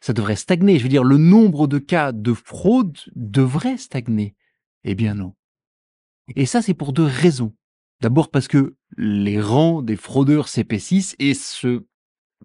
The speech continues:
professionnalisent. Et face à ça, la population n'est pas vraiment armée à faire face à cette avalanche de fraude.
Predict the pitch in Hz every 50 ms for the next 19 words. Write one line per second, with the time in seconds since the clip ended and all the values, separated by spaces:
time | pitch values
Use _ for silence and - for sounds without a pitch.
0 | _ _ - - 143 131 113 117 101 - 110 98 98 95 98 127 202 240 240 220
1 | - - - - - - - - - _ _ - - 127 - - 143 131 - -
2 | 120 101 - - 113 131 147 - - - - _ - - 104 - - 123 - -
3 | 131 120 113 101 - - 135 143 147 135 117 110 107 _ - - 123 135 139 139
4 | 113 107 101 117 117 117 123 131 143 - - 120 110 101 101 107 113 123 143 160
5 | 151 - - - - _ _ _ _ - - 101 - - 123 110 - - - _
6 | _ _ - - - 127 139 147 - - - - 101 95 - - 104 - - -
7 | 117 110 107 127 127 147 151 139 123 165 160 - - - 131 110 104 - -